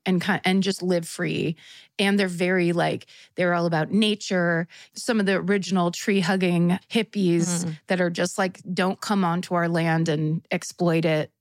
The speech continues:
Speaker 1: And exploit our people to exploit the land.
Speaker 2: Got it.
Speaker 1: So the Sutton family are descendants of Scots Irish settlers who first moved into this area in the seventeen hundreds. These settlers brought the practice of distilling whiskey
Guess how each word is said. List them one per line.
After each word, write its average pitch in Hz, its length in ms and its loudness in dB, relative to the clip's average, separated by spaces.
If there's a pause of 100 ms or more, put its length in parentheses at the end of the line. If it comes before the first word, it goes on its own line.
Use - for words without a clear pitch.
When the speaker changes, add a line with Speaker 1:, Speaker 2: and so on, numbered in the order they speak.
(140)
Speaker 1:
And 156 480 -2
exploit 175 460 -2
our 147 140 -2 (140)
people 170 540 -2
to 165 180 -2
exploit 165 440 -4
the 139 80 -6
land. - 480 -8 (160)
Speaker 2:
Got - 160 -10
it. - 180 -14 (340)
Speaker 1:
So 196 540 -2 (300)
the 202 160 -2
Sutton 302 420 -2
family 151 640 -4
are 202 80 0
descendants 214 600 -2
of 180 60 -10
Scots - 440 -6
Irish 233 340 -2
settlers - 600 -4
who 202 120 0
first 214 420 -2
moved 208 320 0
into 175 200 -2
this 175 260 -4
area 170 440 2
in 180 140 2
the 175 60 0
seventeen 170 600 -2
hundreds. - 640 -2 (100)
These 240 240 0
settlers 208 460 0
brought 190 300 -2
the - 80 -8
practice 185 500 -4
of 175 160 -4
distilling 180 500 0
whiskey 214 600 0